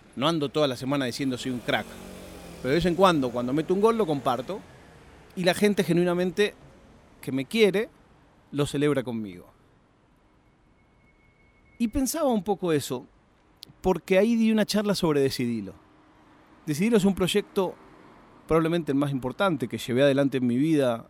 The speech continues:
en términos de producción independiente, del cual viví cuatro años prácticamente. Ya no. Pandemia mediante, ya no vivo más de Decidilo. Y di una charla sobre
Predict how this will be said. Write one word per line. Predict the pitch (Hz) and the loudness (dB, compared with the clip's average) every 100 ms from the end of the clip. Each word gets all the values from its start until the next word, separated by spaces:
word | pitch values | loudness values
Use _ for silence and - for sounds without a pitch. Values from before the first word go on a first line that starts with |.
| - | -14
en | 120 | -12
términos | 113 131 127 113 | -4 -2 0 0
de | 113 | -4
producción | 104 120 117 - 151 135 | -4 -4 -4 -4 0 0
independiente, | 123 110 120 151 151 123 156 _ _ _ _ _ _ _ _ - | 0 -2 0 4 4 0 -8 _ _ _ _ _ _ _ _ -6
del | 143 139 | -2 2
cual | 226 233 | 4 2
viví | 196 175 170 254 254 _ _ _ _ _ _ _ _ _ _ _ | 2 -2 -2 -4 -4 _ _ _ _ _ _ _ _ _ _ _
cuatro | - - 208 | -8 -6 -4
años | 220 117 98 | -2 -2 -6
prácticamente. | - 110 113 104 98 78 - _ _ _ _ _ _ _ _ _ _ _ _ _ _ | -10 -12 -10 -12 -12 -14 -20 _ _ _ _ _ _ _ _ _ _ _ _ _ _
Ya | - 170 | -6 -2
no. | 185 151 _ _ _ _ _ _ _ | -2 -2 _ _ _ _ _ _ _
Pandemia | - 104 120 131 | -8 -4 0 0
mediante, | 123 143 165 143 | 0 -2 -4 -6
ya | 127 | -8
no | 120 | -6
vivo | 123 123 | -4 -4
más | 175 127 | -4 -4
de | |
Decidilo. | 110 - 95 - - _ _ _ _ _ _ _ _ _ _ _ _ _ _ _ _ _ _ _ _ _ | -6 -10 -16 -16 -20 _ _ _ _ _ _ _ _ _ _ _ _ _ _ _ _ _ _ _ _ _
Y | 190 190 | 0 2
di | 247 | 4
una | 254 233 | 2 0
charla | 247 240 214 190 | 0 2 2 2
sobre | - 226 190 180 180 | 2 2 2 -2 -10